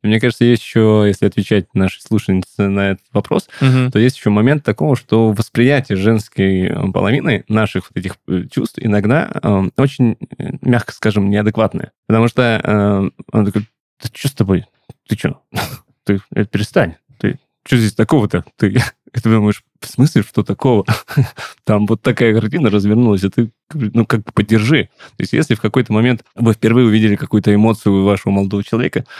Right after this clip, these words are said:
Speaker 1: то постарайтесь встать на его рельсы, и дабы он не закрылся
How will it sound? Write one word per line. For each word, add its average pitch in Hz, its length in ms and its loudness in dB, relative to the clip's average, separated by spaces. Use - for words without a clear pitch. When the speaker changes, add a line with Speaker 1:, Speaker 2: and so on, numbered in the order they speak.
Speaker 1:
то - 100 -12
постарайтесь 131 460 -2
встать 113 260 0
на 101 80 2
его 101 160 4
рельсы, 185 420 -2
и 110 120 2
дабы 113 360 2
он 117 160 4
не 110 80 4
закрылся 110 640 0